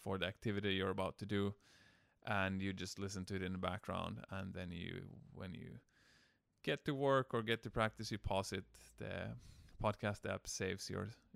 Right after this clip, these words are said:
your position in the podcast episode. And when you go back home, you can continue listening to it or whatever. It's, there's a lot of good ideas recorded in different podcasts out there in the world. And you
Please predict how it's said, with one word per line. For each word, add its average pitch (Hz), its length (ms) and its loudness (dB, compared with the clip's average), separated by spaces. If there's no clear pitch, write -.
your 120 120 2
position 98 480 0
in 98 120 -2
the 107 60 -4
podcast 101 540 -6
episode. 98 440 -6
And - 120 -8
when 120 120 -2
you 120 100 2
go 110 160 2
back 104 260 2
home, 95 260 -2
you 95 80 -2
can 95 140 -8
continue 92 440 -8
listening 98 360 -10
to 95 60 -8
it 95 200 -12
or 98 100 -10
whatever. 98 400 -8
It's, - 500 0
there's 120 180 -2
a 120 80 0
lot 117 260 10
of 113 200 2
good 110 160 4
ideas 101 520 4
recorded 95 500 -2
in 101 80 -8
different 90 420 -8
podcasts 95 540 -6
out 95 220 -8
there 95 160 -6
in 95 100 -6
the 92 80 -8
world. 98 240 -6
And 104 240 -6
you 98 140 -6